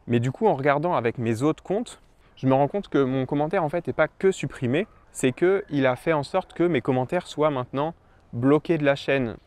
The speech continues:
Faut savoir qu'on a aussi cette possibilité sur YouTube. On peut soit faire supprimer un commentaire, soit faire cacher la personne de la chaîne. Donc, c'est-à-dire que la personne peut encore commenter, peut dire ce qu'elle veut,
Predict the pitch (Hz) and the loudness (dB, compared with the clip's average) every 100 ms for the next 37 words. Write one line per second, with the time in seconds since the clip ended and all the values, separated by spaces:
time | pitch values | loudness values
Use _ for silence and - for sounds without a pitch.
0 | - 135 127 143 - 110 104 113 - 131 | -6 -2 2 0 0 -4 -4 -6 -8 -8
1 | - 117 113 107 101 170 - 123 107 107 | -6 -8 -6 -8 -4 -2 -2 -2 -4 -2
2 | 196 165 113 - - _ 120 127 117 - | -2 -2 -4 -8 -20 _ -6 -2 -2 -2
3 | 165 - 131 - - 151 156 147 127 123 | -2 -2 -4 -4 -10 -6 -2 0 0 -2
4 | 107 - 170 - _ _ _ _ _ _ | -4 -2 -4 -4 _ _ _ _ _ _
5 | - - 151 175 139 156 - - 151 - | -10 0 2 2 0 -2 -2 0 0 2
6 | 170 156 127 127 - 156 156 117 107 - | 2 4 2 0 -2 -4 0 0 0 0
7 | 175 180 127 - 117 156 - 117 - _ | -2 0 -4 -2 -2 -2 -2 -4 -4 _
8 | _ _ _ _ 123 135 147 190 175 127 | _ _ _ _ 0 0 0 -2 -2 -2
9 | 120 160 - 135 123 110 151 214 - 123 | 0 -2 0 0 0 0 0 -2 -2 -2
10 | 113 117 - - 139 120 135 | 2 2 0 0 2 2 0